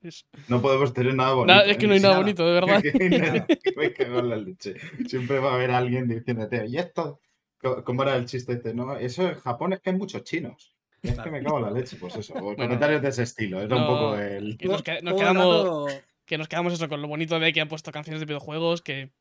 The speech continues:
Speaker 1: poco a poco parece que, que se va un poquito más metiendo en la
Speaker 2: O sea, claro,
Speaker 1: en
Speaker 2: parece,
Speaker 1: otra, en otros
Speaker 2: parece
Speaker 1: ámbitos
Speaker 2: una
Speaker 1: y
Speaker 2: ton-
Speaker 1: demás, estas cosas, que, joder, me parece bastante bonito, realmente.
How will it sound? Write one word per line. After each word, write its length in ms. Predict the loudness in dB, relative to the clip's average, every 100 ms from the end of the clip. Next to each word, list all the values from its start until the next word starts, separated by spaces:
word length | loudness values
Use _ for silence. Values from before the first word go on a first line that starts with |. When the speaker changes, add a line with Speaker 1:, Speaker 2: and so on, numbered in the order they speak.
| _
Speaker 1:
poco 200 | -12 -10
a 60 | -10
poco 220 | -8 -8
parece 260 | -8 -8
que, 520 | -10 -10 -10 -12 -16 -20 -20
que 120 | -18
se 100 | -16
va 80 | -16
un 60 |
poquito 280 | -16 -16 -14
más 240 | -12 -12 -12
metiendo 300 | -12 -10 -10
en 80 |
la 480 | -8 -6 -6 -8 -10 _ _ _
Speaker 2:
O 20 |
sea, 200 | -12 -12 -14 -14 -4
claro, 240 | -2 -2 -4
Speaker 1:
en 100 | -4
Speaker 2:
parece, 20 |
Speaker 1:
otra, 180 | -2 0
en 100 | 0
otros 200 | 0 2
Speaker 2:
parece 20 |
Speaker 1:
ámbitos 360 | 2 2 0 0
Speaker 2:
una 20 |
Speaker 1:
y 40 | -2
Speaker 2:
ton- 40 |
Speaker 1:
demás, 300 | 0 0 0
estas 220 | -4 -10
cosas, 280 | -8 -8 -8
que, 100 | -12
joder, 220 | -10 -10
me 140 | -8 -10
parece 280 | -10 -8 -8
bastante 280 | -10 -10 -10
bonito, 260 | -10 -10 -12
realmente. 380 | -12 -12 -14